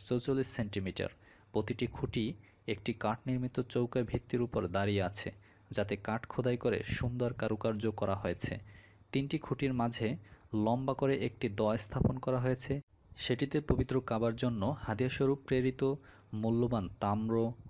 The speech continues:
রূপা ও কাচের তৈরি কিছু প্রদীপ, যা প্রাচীন যুগে আমির বাদশাহরা পাঠিয়েছিলেন, তা সেখানে ঝুলিয়ে রাখা হয়েছে। এছাড়াও খুঁটিগুলোতে বিস্তৃত একটি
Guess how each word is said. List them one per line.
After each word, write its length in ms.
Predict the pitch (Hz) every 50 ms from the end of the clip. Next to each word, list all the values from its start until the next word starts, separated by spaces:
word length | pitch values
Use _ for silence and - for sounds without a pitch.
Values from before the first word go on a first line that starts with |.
| - 98 101
রূপা 360 | 110 110 107 - 117 117 120 120 - -
ও 60 | 110 95 85
কাচের 320 | - 101 104 101 - 131 127 -
তৈরি 200 | 135 131 131 127
কিছু 280 | 127 - 120 - - 107 92 98 - - - - - _ _
প্রদীপ, 360 | 113 113 110 107 95 95 - - - - - - - - - 110 98
যা 100 | 101 90 87 -
প্রাচীন 280 | - 113 107 - 135 139 131
যুগে 240 | 139 139 135 139 139 135 -
আমির 280 | - 110 117 123 123 117 110
বাদশাহরা 480 | 113 110 - - - 131 127 123 120 98 - -
পাঠিয়েছিলেন, 640 | 101 101 - - 113 107 - - 120 117 120 123 143 - - - - - -
তা 100 | 107 104 101 -
সেখানে 340 | 123 113 - - 123 123 127 113 -
ঝুলিয়ে 320 | 107 104 110 113 113 107 107
রাখা 180 | 101 - 107 95
হয়েছে। 300 | 101 90 85 - - - 104 - - - - - - - - - - 123
এছাড়াও 300 | 127 - - 143 131 104 - -
খুঁটিগুলোতে 560 | - - 127 - 143 139 143 139 139 139 - 139
বিস্তৃত 460 | 117 117 120 - - - - 127 - - 135 127 -
একটি 200 | - - - 101